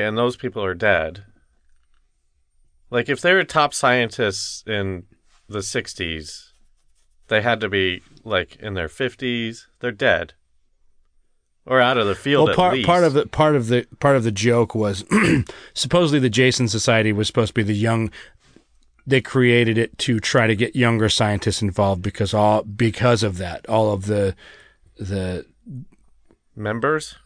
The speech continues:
Speaker 2: all of the current, the starting sci-, anybody involved in the Manhattan Project was already old, or, you know, basically Nazi scientists,
Speaker 1: Mm-hmm.
Speaker 2: but they were all old. So it's like, "Hey, let's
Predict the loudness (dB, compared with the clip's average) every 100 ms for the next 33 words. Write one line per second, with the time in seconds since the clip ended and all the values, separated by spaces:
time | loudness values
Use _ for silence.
0 | _ 0 2 2 -2 -4 _ -20 -4 0
1 | 0 2 0 -2 -4 2 2 2 -2 0
2 | 0 0 -4 -14 -16 -16 -16 -18 -20 -20
3 | _ -20 -20 -20 _ _ _ _ _ _
4 | _ 0 2 4 4 4 4 2 2 2
5 | 2 0 -2 -2 -2 -2 -2 -2 -2 -4
6 | -6 -8 -12 -20 _ -6 0 0 -2 -6
7 | -8 -6 -6 -10 -10 -12 -6 -6 -4 -6
8 | -4 -6 -8 -8 -8 -10 -10 -12 -12 -16
9 | -18 _ -8 -6 -6 -6 -4 -4 -4 -4
10 | -6 -6 -8 -12 -8 -6 -4 -2 0 0
11 | -4